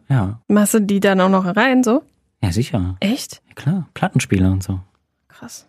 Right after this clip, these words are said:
Speaker 1: Ja, gibt's auch, auch aktuelle Musik wieder.
Speaker 2: Ja?
Speaker 1: Ja.
Speaker 2: Ja, ja, das weiß ich. Das,
Speaker 1: Ja.
Speaker 2: äh,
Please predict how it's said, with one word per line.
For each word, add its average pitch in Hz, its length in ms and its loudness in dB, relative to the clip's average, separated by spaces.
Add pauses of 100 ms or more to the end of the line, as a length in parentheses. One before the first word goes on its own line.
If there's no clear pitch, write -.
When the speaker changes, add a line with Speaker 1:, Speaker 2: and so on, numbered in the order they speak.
(160)
Speaker 1:
Ja, 90 100 -10
gibt's - 220 -12
auch, 92 240 -10
auch 95 160 -12
aktuelle 95 300 -6
Musik 95 360 -4
wieder. 90 260 -10 (180)
Speaker 2:
Ja? 240 140 -6 (240)
Speaker 1:
Ja. 240 280 -4
Speaker 2:
Ja, 254 200 2
ja, 240 200 2
das 214 160 -4
weiß 233 140 0
ich. 190 80 -6
Das, - 240 -12
Speaker 1:
Ja. - 120 -4
Speaker 2:
äh, 247 40 -4